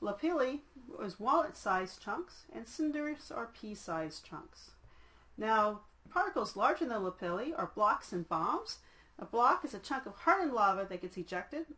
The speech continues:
A bomb is ejected as hot lava, so it'll actually form a streamlined, uh, shape because it'll cool in the air in flight.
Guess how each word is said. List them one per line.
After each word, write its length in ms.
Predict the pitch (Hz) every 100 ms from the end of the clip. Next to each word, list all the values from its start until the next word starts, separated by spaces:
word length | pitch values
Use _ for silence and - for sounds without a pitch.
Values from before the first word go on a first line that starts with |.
| -
A 40 | 208 -
bomb 380 | 233 320 330
is 140 | 262 208
ejected 340 | 180 240 220
as 120 | 180
hot 280 | - 254 -
lava, 460 | 226 262 262 160 147
so 380 | - 190 180 180 - - -
it'll 180 | 247 320
actually 300 | 262 - 220
form 240 | 247 226
a 40 | 196
streamlined, 760 | - 254 285 247 185 170 165 - -
uh, 280 | 190 170 165 - -
shape 400 | - 381 247 - - - -
because 280 | 196 202 214
it'll 80 | 220
cool 400 | - 294 262 247
in 140 | 240 233
the 120 | 208
air 280 | 196 156 -
in 100 | 185 180
flight. 380 | 165 143 -